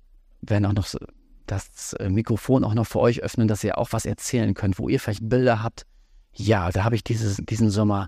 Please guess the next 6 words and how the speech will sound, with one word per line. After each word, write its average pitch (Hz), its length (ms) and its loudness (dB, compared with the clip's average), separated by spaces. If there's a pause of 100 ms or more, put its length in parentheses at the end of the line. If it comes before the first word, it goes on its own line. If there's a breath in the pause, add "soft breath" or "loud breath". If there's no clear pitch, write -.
(280)
etwas 110 420 0
vom, 101 340 2 (360)
von 95 200 2
Gottes - 380 0
Ding 87 240 2
gesehen.“ 80 380 -4